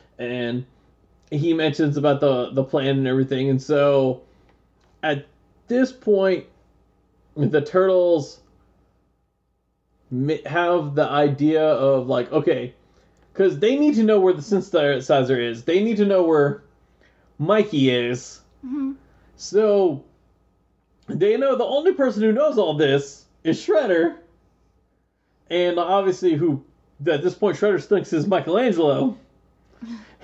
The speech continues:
Speaker 1: And it's just, it, it's so, it's so funny and odd because, like, they make this, like, plan. And,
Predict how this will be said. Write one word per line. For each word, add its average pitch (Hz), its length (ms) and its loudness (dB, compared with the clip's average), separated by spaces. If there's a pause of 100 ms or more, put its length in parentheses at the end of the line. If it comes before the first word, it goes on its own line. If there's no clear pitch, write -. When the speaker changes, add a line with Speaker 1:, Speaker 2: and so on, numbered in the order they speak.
Speaker 1:
And 226 420 2 (260)
it's 220 200 4
just, 269 240 -10
it, 247 320 0
it's - 180 0
so, 285 880 -6 (580)
it's 208 220 -2
so 269 340 -2 (140)
funny 254 260 0
and 214 80 0
odd 202 240 -2
because, 180 220 0
like, 185 160 0
they 220 120 2
make 254 280 -2
this, 214 160 -2
like, 196 180 -2
plan. 127 460 -2 (1300)
And, 190 480 0